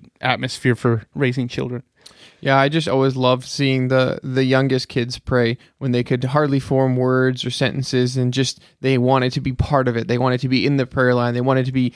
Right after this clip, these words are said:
Speaker 2: just, you know, getting up there on the rapid fire.
Speaker 1: Sometimes it's just, "Thank you, Jesus."
Speaker 2: Yeah, and that was it, but that was enough. And so for me, that was just so encouraging just to see that,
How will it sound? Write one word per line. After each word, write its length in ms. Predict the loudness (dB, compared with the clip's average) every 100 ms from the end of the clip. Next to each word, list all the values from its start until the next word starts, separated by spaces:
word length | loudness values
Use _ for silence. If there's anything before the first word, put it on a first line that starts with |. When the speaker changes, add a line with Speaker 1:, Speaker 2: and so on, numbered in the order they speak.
| -10
Speaker 2:
just, 260 | -6 -6 -6 _ -6
you 120 | -2
know, 180 | -2 -4 _ -12 -6
getting 300 | 0 2 2
up 220 | 0 -2
there 200 | 2 2
on 120 | 2 0
the 80 |
rapid 320 | 2 0 -2 -4
fire. 320 | -2 0 -2
Speaker 1:
Sometimes 340 | -2 0 0
it's 140 | -2 -2
just, 240 | -2 -2
"Thank 340 | 0 0 2
you, 100 | -2
Jesus." 640 | 0 0 0 0 -2 -4 -6
Speaker 2:
Yeah, 200 | 2 2 4
and 160 | 4
that 100 | 4
was 200 | 6 4
it, 260 | 4 2 2
but 140 | 0
that 120 | 4 4
was 160 | 4
enough. 520 | 4 2 0 -8 -16 _ _ _ -10
And 300 | -4 -4 -2
so 200 | 2 2
for 200 | 2 0
me, 400 | 2 2 0 -4
that 240 | 0 0
was 140 | 0 -2
just 140 | -2
so 120 | 0 0
encouraging 600 | 0 0 0 -2 -4 -6
just 240 | -6 -8
to 60 | -8
see 240 | -2 2
that, 280 | 2 2